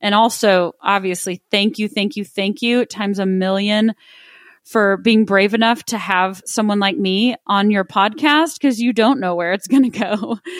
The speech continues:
Um, you know, it is a risk, you know,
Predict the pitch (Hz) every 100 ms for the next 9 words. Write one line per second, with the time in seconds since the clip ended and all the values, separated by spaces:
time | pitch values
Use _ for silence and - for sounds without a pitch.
0 | 269 302 - 220 208 202 202 196 196 196
1 | - - 220 220 196 180 - 247 240 220
2 | 214 208 208 - 190 165 175 - 185 -
3 | _ _ _ - 202 -